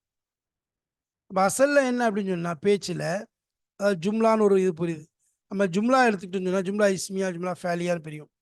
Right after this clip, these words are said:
அதுக்கப்புறம் ஜும்லான்னு எடுத்துக்கிட்டோம்னு சொன்னா, அதுல பல ஹபர், மூத்ததா என்பதாக வரும். இப்ப இதுல முபத்ததா முன்னாடி வரணும், ஹபர் பின்னாடி வரணும். அது மாதிரி ஜும்லாவா,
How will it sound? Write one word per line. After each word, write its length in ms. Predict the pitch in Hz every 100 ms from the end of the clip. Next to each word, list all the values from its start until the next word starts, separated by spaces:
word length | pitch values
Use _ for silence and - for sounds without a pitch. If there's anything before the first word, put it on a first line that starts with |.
| _ _ _ 196
அதுக்கப்புறம் 340 | 214 233 190
ஜும்லான்னு 360 | 208 240 247 220
எடுத்துக்கிட்டோம்னு 420 | 185 185 185 175
சொன்னா, 180 | 175 262 240 _ _ _ _ _ _ _ _ _ _ _ _ _ _ _ _ _ -
அதுல 180 | 190 220
பல 180 | 208 202 185
ஹபர், 380 | - 202 202 202 - _ _ -
மூத்ததா 420 | 220 214 220 196
என்பதாக 400 | 196 185 185 180
வரும். 220 | 175 175 - _ _ -
இப்ப 100 | 214
இதுல 160 | 240 226
முபத்ததா 400 | 214 202 220 214
முன்னாடி 340 | 196 202 196 190
வரணும், 320 | 185 190 180
ஹபர் 300 | 185 190 180
பின்னாடி 300 | 185 180 180
வரணும். 320 | 170 165 165 - _ _ _ _ 196
அது 120 | 202
மாதிரி 180 | 214 185
ஜும்லாவா, 480 | 185 214 214 202